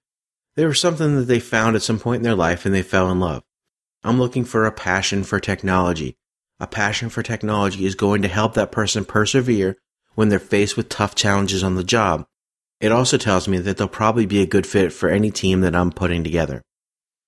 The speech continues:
My second question is also an icebreaker, but also very telling. My second question is always,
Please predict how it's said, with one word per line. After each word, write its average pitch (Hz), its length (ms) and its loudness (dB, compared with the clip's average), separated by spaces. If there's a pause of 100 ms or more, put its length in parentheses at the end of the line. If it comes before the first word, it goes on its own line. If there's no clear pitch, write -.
(580)
My 120 160 2
second 151 420 0
question 98 480 -4
is 110 160 -2
also 135 360 2
an 90 80 0
icebreaker, 82 580 -2 (720)
but 113 120 2
also 107 300 2
very 92 240 2
telling. 85 380 -2 (420)
My 110 140 -2
second 147 400 -2
question 98 360 0
is 90 120 0
always, 87 400 0